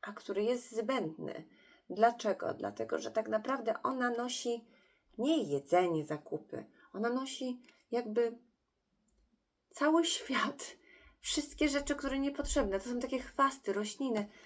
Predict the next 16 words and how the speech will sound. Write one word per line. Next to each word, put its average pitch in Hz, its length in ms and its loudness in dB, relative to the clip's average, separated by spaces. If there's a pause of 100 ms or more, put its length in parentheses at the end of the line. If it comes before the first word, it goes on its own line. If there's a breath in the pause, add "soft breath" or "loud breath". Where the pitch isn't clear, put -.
(120)
Wszystkie 320 300 0
rzeczy, 320 220 0
które 285 200 -4
są 277 120 -4
niepotrzebne. 262 880 0 (360 loud breath)
Starajcie 262 440 0
się 277 140 -4
wyrzucić 233 560 -2
niepotrzebne 214 680 -2
sprawy 180 380 -4
innych 208 280 -4
ludzi, 214 500 0 (400 loud breath)
e, 170 240 2
przygniatające 220 680 -2
Was 233 180 0
problemy. 220 680 0